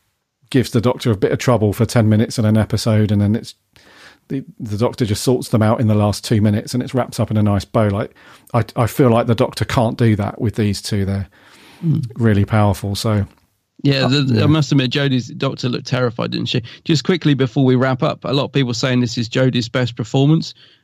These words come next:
Speaker 2: Uh, how do you feel about that? Do you think she's, do you think she's hitting her stride?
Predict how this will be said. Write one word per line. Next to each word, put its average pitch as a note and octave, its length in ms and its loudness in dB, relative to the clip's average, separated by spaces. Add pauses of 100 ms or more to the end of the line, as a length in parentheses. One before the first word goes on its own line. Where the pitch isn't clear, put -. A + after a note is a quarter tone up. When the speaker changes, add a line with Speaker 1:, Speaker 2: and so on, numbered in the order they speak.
(120)
Speaker 2:
Uh, A2+ 220 0
how B2+ 200 0
do A2+ 60 -2
you A2 40 -8
feel A#2+ 200 2
about A2 180 2
that? A2+ 180 -2
Do - 120 -20
you - 100 -18
think B2+ 160 -2
she's, A#2+ 320 2
do - 300 -6
you B2+ 60 2
think A#2+ 80 -6
she's C#3+ 220 -2
hitting C#3 220 2
her B2 80 2
stride? C#3+ 400 -2